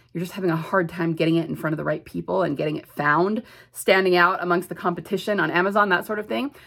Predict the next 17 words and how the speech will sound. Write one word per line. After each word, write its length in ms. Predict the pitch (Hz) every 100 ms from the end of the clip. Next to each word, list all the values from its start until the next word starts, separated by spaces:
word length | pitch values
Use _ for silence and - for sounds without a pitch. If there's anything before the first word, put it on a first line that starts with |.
| - -
Okay, 320 | 240 196 220 - _ -
all 160 | 320 359
of 40 |
those, 200 | 311 277
again, 360 | 233 220 143 143
you 160 | 196
are 140 | 170 262
published 460 | 185 175 156 160
so 100 | -
that 160 | 180 175
you're 280 | 180 160 160
a 40 | 175
little 200 | 220 202
bit 300 | 202 190 - 156
beyond 640 | 190 220 180 147 202 285 _ _ _ -
position 420 | 180 214 170 165
zero 540 | 170 233 135 131 240